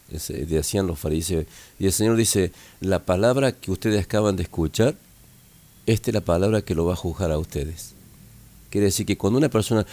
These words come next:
no escuchó la palabra, no puede ser juzgado, pero una vez que escuchaste la palabra,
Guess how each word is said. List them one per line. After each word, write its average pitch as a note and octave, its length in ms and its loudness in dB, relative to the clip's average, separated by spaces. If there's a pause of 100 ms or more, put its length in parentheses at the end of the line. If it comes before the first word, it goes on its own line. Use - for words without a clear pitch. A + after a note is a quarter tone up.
(140)
no A#2 100 4
escuchó B2+ 520 4
la A#2+ 100 2
palabra, A#2 600 2 (320)
no C#3 140 2
puede D3 260 4
ser A2+ 180 2
juzgado, G2 540 2
pero G2+ 140 0
una A#2 100 2
vez C3 140 2
que A#2 100 -2
escuchaste F#2 640 0
la F2+ 120 4
palabra, G2+ 520 2